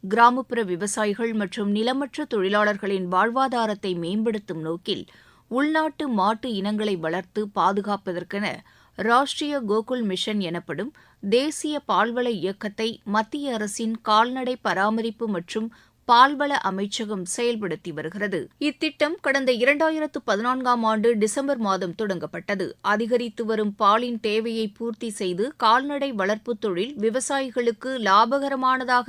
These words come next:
அமையச் செய்வதே இதன் குறிக்கோளாகும். மாடுகளின் இனப்பெருக்கத்திற்கு உயர் மரபணு பண்புகளை கொண்ட காளை மாடுகளை பயன்படுத்துவதும் இத்திட்டத்தின் ஒரு அம்சமாகும்.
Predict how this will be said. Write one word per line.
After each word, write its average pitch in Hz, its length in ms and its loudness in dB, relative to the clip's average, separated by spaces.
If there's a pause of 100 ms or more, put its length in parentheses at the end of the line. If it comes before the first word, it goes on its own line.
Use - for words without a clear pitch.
அமையச் 214 360 0
செய்வதே 220 520 0
இதன் 180 340 -4
குறிக்கோளாகும். 156 840 -4 (500)
மாடுகளின் 233 680 4
இனப்பெருக்கத்திற்கு 220 1000 -2 (100)
உயர் 240 360 0
மரபணு 220 540 0
பண்புகளை 226 520 0
கொண்ட 208 320 0
காளை 247 460 2
மாடுகளை 208 560 0
பயன்படுத்துவதும் 202 880 -4 (360)
இத்திட்டத்தின் 277 720 -4
ஒரு 190 220 -2
அம்சமாகும். 160 840 -4